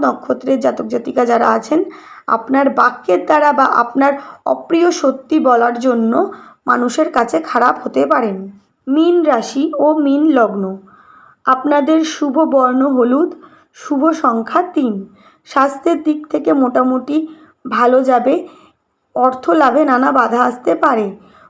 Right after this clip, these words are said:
পরিশ্রম অনুযায়ী বা যোগ্যতা অনুযায়ী আপনারা ফল পাবেন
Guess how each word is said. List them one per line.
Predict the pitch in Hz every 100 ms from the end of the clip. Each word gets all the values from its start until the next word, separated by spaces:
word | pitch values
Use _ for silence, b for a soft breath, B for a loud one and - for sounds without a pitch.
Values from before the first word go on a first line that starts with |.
| _ -
পরিশ্রম | 320 320 - 330 320
অনুযায়ী | 285 269 254 269
বা | 254 269
যোগ্যতা | 233 254 220 285 302 285
অনুযায়ী | 262 240 262 311 B B B
আপনারা | - 233 262 262 302
ফল | 302 262 277
পাবেন | - 254 233